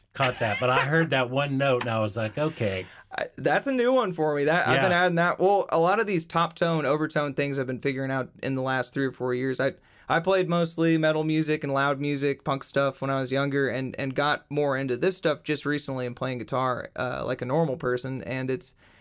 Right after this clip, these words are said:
Speaker 2: it's been a matter of taking these sort of bizarre skills that I honed in privacy and actually applying them to a genre of music that, uh, you know, it, it, people, uh, people love country music. People love to hear, uh, hot, dancey country music, but you don't often hear hot, dancey country music with these little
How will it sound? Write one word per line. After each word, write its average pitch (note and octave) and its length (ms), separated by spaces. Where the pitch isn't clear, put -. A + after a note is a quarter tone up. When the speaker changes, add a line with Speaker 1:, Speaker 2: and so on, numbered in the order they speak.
Speaker 2:
it's F3+ 220
been F3+ 300
a E3 40
matter D#3+ 320
of D3+ 120
taking D3+ 340
these C3+ 220
sort C3+ 160
of A#2+ 160
bizarre D#3 360
skills D3+ 520
that C3 120
I B2+ 240
honed D3 340
in B2 140
privacy B2+ 640
and - 80
actually B2+ 420
applying B2+ 480
them C3+ 220
to B2+ 200
a A#2 40
genre C3 320
of A2 80
music B2+ 420
that, A#2 280
uh, G#2+ 240
you E3+ 80
know, D#3 200
it, D#3 200
it, - 160
people, E3 440
uh, C#3 220
people G3+ 220
love F#3 220
country F3+ 300
music. E3+ 240
People D#3+ 220
love D3+ 200
to C#3+ 80
hear, C#3 540
uh, B2 200
hot, - 280
dancey C#3+ 340
country C#3 320
music, C3 280
but B2+ 100
you C#3 40
don't E3+ 160
often D#3 240
hear C#3+ 220
hot, C#3 180
dancey C#3 300
country B2 320
music B2 240
with B2 140
these A#2+ 260
little B2 260